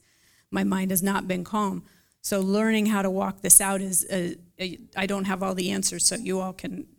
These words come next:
help me figure it out. Um, so living from a place of, of shalom,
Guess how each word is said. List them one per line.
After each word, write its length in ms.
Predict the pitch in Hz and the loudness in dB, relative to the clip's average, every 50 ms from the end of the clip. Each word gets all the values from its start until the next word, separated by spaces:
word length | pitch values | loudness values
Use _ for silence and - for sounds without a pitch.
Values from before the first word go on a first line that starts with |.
| _ - | _ -6
help 200 | 185 208 196 - | -4 -4 -4 -2
me 100 | 196 175 | -4 -4
figure 340 | - - 196 175 180 175 | -4 -4 -4 -2 -2 -2
it 60 | 170 180 | -2 0
out. 320 | 208 208 180 - - - - _ _ _ _ _ _ _ _ _ _ - | 0 0 -2 -4 -6 -10 -18 _ _ _ _ _ _ _ _ _ _ -4
Um, 540 | - 196 190 185 185 185 180 175 175 170 - - _ _ _ _ _ _ _ _ _ _ _ _ _ _ _ - - - - | -2 0 0 2 2 0 0 -2 -4 -6 -10 -14 _ _ _ _ _ _ _ _ _ _ _ _ _ _ _ -8 -8 2 6
so 180 | - - 214 208 | 8 8 8 8
living 380 | 208 220 240 233 254 240 233 | 6 4 4 4 4 4 2
from 160 | 233 - 220 208 | 2 2 0 0
a 80 | 208 | 0
place 340 | 208 - 226 214 202 208 - | 0 0 2 4 6 6 6
of, 160 | 190 - - - - _ _ _ _ | 4 2 -4 -8 -16 _ _ _ _
of 240 | 190 196 190 196 165 | -2 0 0 0 0
shalom, 1040 | - - - 208 190 185 190 208 - 254 - 294 226 185 165 165 175 202 220 220 | 2 2 2 2 0 -2 0 0 2 2 2 2 0 0 -2 -4 -4 -6 -6 -8